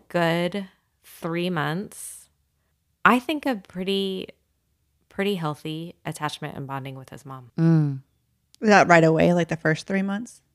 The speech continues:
Speaker 1: Before she got sick.
Speaker 2: Mm.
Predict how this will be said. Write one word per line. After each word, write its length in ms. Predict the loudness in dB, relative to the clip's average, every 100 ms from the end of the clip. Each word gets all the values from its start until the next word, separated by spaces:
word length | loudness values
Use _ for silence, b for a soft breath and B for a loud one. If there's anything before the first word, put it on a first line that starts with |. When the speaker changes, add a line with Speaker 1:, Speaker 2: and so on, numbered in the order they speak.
| _ _ _ _ _ _ _ _ _ -8
Speaker 1:
Before 320 | -8 -4 -6
she 180 | -6 -8
got 220 | -8 -8
sick. 340 | -16 -18 _ _ _ _ -4
Speaker 2:
Mm. 400 | 0 0 -2